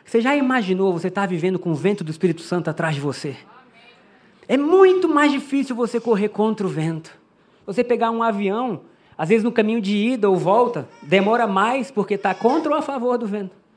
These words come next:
Irmãos, creia nisso. Deus quer nos capacitar para que a gente possa viver talvez um ano que a gente não viveu a vida inteira.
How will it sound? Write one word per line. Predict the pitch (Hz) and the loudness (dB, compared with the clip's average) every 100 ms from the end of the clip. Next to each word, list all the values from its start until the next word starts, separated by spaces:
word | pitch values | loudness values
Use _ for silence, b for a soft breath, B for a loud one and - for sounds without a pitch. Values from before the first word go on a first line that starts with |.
| b b b b b - | b b b b b -4
Irmãos, | 220 247 190 - - - | -2 0 -4 -10 -20 -2
creia | 214 233 254 240 | 2 6 6 6
nisso. | 208 214 214 - 143 b b b | 4 4 2 -4 -14 b b b
Deus | 131 180 214 226 | 2 4 6 2
quer | 226 196 | -2 -4
nos | 190 196 | -4 -6
capacitar | 202 - 208 - 220 175 147 - - b b b b | -8 -6 -6 -6 -6 -4 -4 -8 -20 b b b b
para | 170 | -4
que | 190 | -2
a | |
gente | 185 - | -4 -6
possa | - 196 190 190 | -4 -4 -2 -2
viver | 196 165 180 | -2 0 -2
talvez | 180 160 185 170 | -2 -2 -2 0
um | 240 | 0
ano | 254 175 175 | 0 -2 -2
que | 170 | -4
a | 165 | -2
gente | 170 180 | -2 -2
não | 156 | -4
viveu | 147 156 | 0 0
a | |
vida | 131 151 | 0 0
inteira. | 185 156 123 | 0 -2 -12